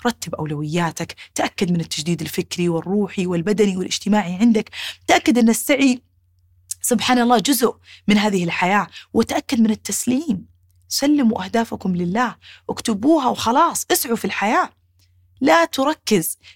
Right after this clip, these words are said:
لا تركز على إيش اليوم. يعني يقول لك لو بس في اليوم أنت تاخذ عشر دقائق إلى ربع ساعة في الوصول لهدفك كافي. كيف يكون هذا؟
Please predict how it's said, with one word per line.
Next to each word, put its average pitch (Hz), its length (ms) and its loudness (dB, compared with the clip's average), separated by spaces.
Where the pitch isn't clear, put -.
لا 320 200 4
تركز 277 440 -2
على 220 260 0
إيش 320 300 2
اليوم. 240 320 4
يعني 196 300 0
يقول 208 220 -2
لك 269 280 -4
لو 208 140 2
بس 349 220 -2
في 311 100 0
اليوم 220 240 2
أنت 185 120 -6
تاخذ 208 320 -4
عشر 226 260 -4
دقائق 185 320 -2
إلى 175 160 -4
ربع 240 220 0
ساعة 175 380 0
في 240 320 2
الوصول 208 320 2
لهدفك 226 420 0
كافي. - 360 -4
كيف - 320 -2
يكون 170 260 -4
هذا؟ - 340 -12